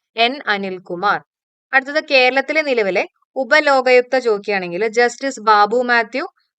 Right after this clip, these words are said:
പി ജോസഫ് and ജസ്റ്റിസ് ഹാരുൺ അൽ റഷീദ്.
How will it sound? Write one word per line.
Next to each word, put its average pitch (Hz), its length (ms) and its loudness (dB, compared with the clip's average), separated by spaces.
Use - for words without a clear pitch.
പി 277 180 -6
ജോസഫ് 262 720 0
and 220 80 -6
ജസ്റ്റിസ് 208 540 -4
ഹാരുൺ 277 440 4
അൽ 220 220 2
റഷീദ്. 175 500 -8